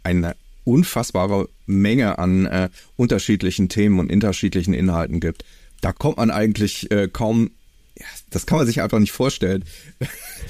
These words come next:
Es gibt eigentlich fast nichts, was es nicht gibt, ne? Also wenn, wenn, wenn man sich für Autos interessiert oder für Legos oder ach, ach,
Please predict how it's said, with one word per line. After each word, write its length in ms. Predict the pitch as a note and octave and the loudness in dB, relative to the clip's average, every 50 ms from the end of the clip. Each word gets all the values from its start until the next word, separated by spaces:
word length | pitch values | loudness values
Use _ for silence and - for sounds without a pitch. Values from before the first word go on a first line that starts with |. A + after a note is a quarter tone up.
| - - - | -14 -6 -4
Es 140 | C3 - | -4 0
gibt 140 | - - - | 0 0 0
eigentlich 240 | - B2+ C3 C3 - | 2 0 0 0 0
fast 220 | - A2 - - | -2 -4 -2 -2
nichts, 200 | - B2 - - | -2 -2 -2 -2
was 140 | - A2 G#2+ | -2 0 0
es 100 | G2+ - | 0 2
nicht 240 | - G#2+ G#2 - - | 2 2 2 2 0
gibt, 220 | G2 E2+ D#2 - | -2 -2 -2 0
ne? 200 | - G2+ G#2 G#2 | 0 2 2 2
Also 240 | F2 F#2+ G#2+ G#2+ G#2 | 2 2 2 2 2
wenn, 200 | A2 A2+ A2 A2 | 2 2 4 4
wenn, 160 | G#2 A2 G#2+ | 4 2 2
wenn 100 | A2 B2 | 2 2
man 120 | B2 A#2+ G#2+ | 2 2 2
sich 120 | A2+ G#2+ - | 0 -2 -2
für 120 | - - | -2 0
Autos 320 | D#2+ G2 G2 - G2 - | 0 0 0 0 -2 -2
interessiert 580 | - - - - F#2 - - F#2+ F#2 F2+ - - | -2 -6 -6 -6 -6 -2 0 2 2 2 0 2
oder 300 | - A2 G#2 G2+ G2 - - - - - - - | 2 2 2 2 0 -4 -8 -16 -20 -20 -20 -6
für 140 | - - B2 | 0 2 4
Legos 500 | G#2+ G#2 G#2 G#2 G2 F#2 F2+ F2 F2+ - | 6 8 6 6 6 4 2 0 0 -2
oder 260 | - - A2 G2+ - | -2 -2 -2 -2 -2
ach, 160 | - G2+ - - - | -4 -8 -8 -10 -14
ach, 80 | - | -14